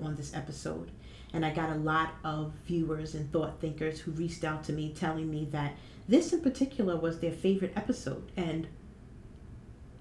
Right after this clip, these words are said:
I didn't expect that, right? Because sometimes I take for granted that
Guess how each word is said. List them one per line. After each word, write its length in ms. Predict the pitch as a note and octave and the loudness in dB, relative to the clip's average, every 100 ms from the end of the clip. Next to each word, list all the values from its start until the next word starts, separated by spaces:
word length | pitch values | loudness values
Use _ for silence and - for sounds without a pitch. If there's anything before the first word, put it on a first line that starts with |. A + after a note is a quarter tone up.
| - - - - | -16 -16 -14 4
I 80 | A#3+ | 6
didn't 320 | - G4+ F#4+ | 8 6 6
expect 480 | D4+ - - F3+ - | 4 2 -2 -2 -2
that, 200 | C#3 C3+ | -2 -2
right? 400 | E3+ C#3+ F#3 G3 | 0 2 2 0
Because 640 | - F3 F3 E3 E3 E3 - - - - - - - - - | -4 0 2 2 0 -4 -12 -16 -16 -16 -16 -16 -16 -16 -4
sometimes 580 | - D#4 E4 C#4 C4 B3 | 6 6 8 8 8 8
I 80 | F#3 | 6
take 300 | - G#3+ G#3+ | 6 4 4
for 120 | F#3 | 2
granted 580 | E3 E3+ F3+ F3+ D#3 D#3 | 4 6 6 4 0 2
that 360 | D#3 D3+ - | 0 0 -2